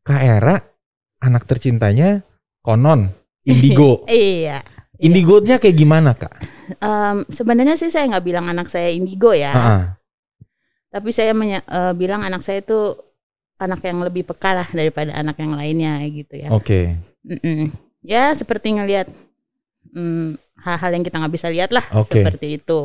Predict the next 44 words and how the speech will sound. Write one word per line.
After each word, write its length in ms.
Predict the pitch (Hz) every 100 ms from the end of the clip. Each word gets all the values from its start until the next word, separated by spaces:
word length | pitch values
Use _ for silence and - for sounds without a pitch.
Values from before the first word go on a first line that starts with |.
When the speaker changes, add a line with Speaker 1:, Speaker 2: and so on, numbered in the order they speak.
| 98 131
Speaker 1:
Jadi 160 | 127 160
Speaker 2:
gitu. 60 |
Speaker 1:
pekanya 360 | 156 147 143 160
tuh 160 | 202 196
bukan 480 | 135 131 131 127
peka 360 | 123 - - 113
inter-, 440 | - 117 123 117 110 _
indranya 520 | - 220 190 165 170
lebih 360 | 233 208 143 156
peka 400 | - - - -
gitu 180 | 127 127
ya. 120 | 110
Jadi 200 | 117 147
Speaker 2:
Iya. 80 | 156
Speaker 1:
bisa 160 | 139 147
menangkap 600 | 147 143 135 123 180 - _
Speaker 2:
Iya, 340 | 196 233 240 - _
Speaker 1:
se-, 240 | _ 127
Speaker 2:
seperti 140 | - 185
itu. 140 | 185 185 -
Speaker 1:
sensor-sensor 680 | _ 131 120 127 131 131 170
yang 200 | 165 175
kita 220 | 139 123
sendiri 280 | 113 120 143
nggak 160 | 160 277
bisa 140 | -
lihat. 220 | 139 - 320
Speaker 2:
<laughs> 60 | 185
Yang 100 | 180
kita 260 | 180 170 156
orang-orang 420 | 165 160 160 160
nggak 140 | 151 160
bisa 100 | 165
Speaker 1:
Emang 160 | 190
Speaker 2:
lihat. 120 | 226 180
Speaker 1:
anaknya 120 | 208
umur 140 | 175
berapa, 180 | 147 156
Bu? 120 | 104 98 _ _ _ _ _ -
Speaker 2:
Eh, 560 | 262 262 262 262 254 -
sebentar 300 | - 269 302
lagi 180 | 311 349
sembilan 300 | 302 247 247
tahun. 220 | 240